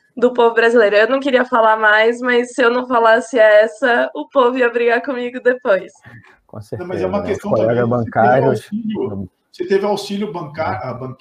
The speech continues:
Speaker 3: é, banqueiro, né? Não é
Speaker 2: Banqueiro.
Speaker 3: bancário, banqueiro, e um vírgula quatro trilhões de reais no
Speaker 1: Sim.
Speaker 3: ano
Speaker 1: E
Speaker 3: passado, né?
Speaker 1: nada foi pra agricultura familiar.
Speaker 3: Nada foi pra agricultura familiar,
Speaker 2: É.
Speaker 3: nada foi pra nada, foi só pra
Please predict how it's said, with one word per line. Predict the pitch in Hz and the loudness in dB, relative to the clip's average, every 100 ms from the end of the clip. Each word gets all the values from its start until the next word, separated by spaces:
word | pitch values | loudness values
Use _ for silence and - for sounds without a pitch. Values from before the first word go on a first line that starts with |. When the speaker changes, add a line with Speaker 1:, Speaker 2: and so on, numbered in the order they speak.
| - | -16
Speaker 3:
é, | 113 113 110 110 _ - | -16 -14 -14 -16 _ -18
banqueiro, | 120 120 143 214 175 | -14 -12 -8 -8 -6
né? | 117 | -8
Não | 110 | -8
é | |
Speaker 2:
Banqueiro. | 147 | -10
Speaker 3:
bancário, | 147 123 139 139 | -12 -14 -14 -14
banqueiro, | 110 143 - 139 196 135 - _ _ | -10 -10 -10 -8 -8 -10 -18 _ _
e | 147 | -12
um | 185 220 | -10 -10
vírgula | - 190 196 202 | -12 -12 -8 -6
quatro | 202 185 - | -6 -8 -10
trilhões | 202 196 165 175 180 143 | -10 -8 -8 -8 -10 -14
de | 139 | -14
reais | 127 127 147 | -10 -8 -10
no | 170 | -12
Speaker 1:
Sim. | 185 | -12
Speaker 3:
ano | 190 | -12
Speaker 1:
E | |
Speaker 3:
passado, | 214 233 233 233 | -12 -14 -8 -4
né? | |
Speaker 1:
nada | 226 226 233 254 285 | 0 2 2 0 0
foi | 294 277 | -2 -2
pra | 285 | -4
agricultura | 277 269 277 269 277 | -4 -4 -6 -4 -4
familiar. | 277 285 269 269 233 | -4 -8 -10 -10 -10
Speaker 3:
Nada | 202 170 202 202 | -8 -6 -4 -6
foi | 190 | -6
pra | 170 | -6
agricultura | 156 151 160 | -6 -12 -16
familiar, | 151 156 120 151 | -12 -10 -10 -10
Speaker 2:
É. | |
Speaker 3:
nada | 151 180 | -12 -14
foi | 196 | -14
pra | 196 190 | -10 -8
nada, | 151 151 | -8 -10
foi | - 151 | -10 -16
só | 156 | -18
pra | 170 190 196 | -12 -8 -8